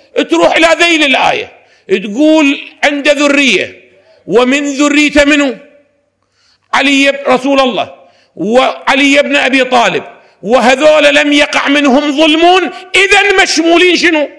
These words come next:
بالآية المباركة، ولا أصل الآية؟ شنو علاقته؟ طبعًا هو هذا الطريق اللي ذهب إليه علماءنا، ها؟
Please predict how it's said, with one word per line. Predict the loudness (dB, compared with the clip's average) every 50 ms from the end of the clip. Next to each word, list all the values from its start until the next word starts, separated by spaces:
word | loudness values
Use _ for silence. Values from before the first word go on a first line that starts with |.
| -20 _ _ _ _ _
بالآية | -6 -4 -2 0 0 0
المباركة، | 0 -2 -6 -6 -4 -4 -6 -6 -6 -6
ولا | -6 -4 -2 -2 -2 -2
أصل | -4 -6 -6 -4
الآية؟ | -2 0 0 -2 -4 -12 -20 -20 -20 _ _ _ _ _ _ _ _ _ _ _ _ _ _ _ _ _ _ _ _ _ _ _ _ _ _ _ _ _
شنو | -14 -8 -6 -4 -4
علاقته؟ | -2 -2 -2 -2 -4 -6 -12 -14 -16 -20 _ _ _ _ _ _ _ _ _ _ _ _ _ _ _ _ _ _ _ _ _ _ _ _ _ _ _ _ _ _ _ _ _ -4
طبعًا | -2 0 0 2 2
هو | 4 4
هذا | 4 4 2
الطريق | 0 0 0 -2 -2 0 -2
اللي | -2 -2 0
ذهب | 0 2 2 2 2 0
إليه | 0 0 0 0 -2
علماءنا، | -2 -2 -4 -4 -4 -6 -8 -8 -8
ها؟ | -6 -6 -6 -6 -8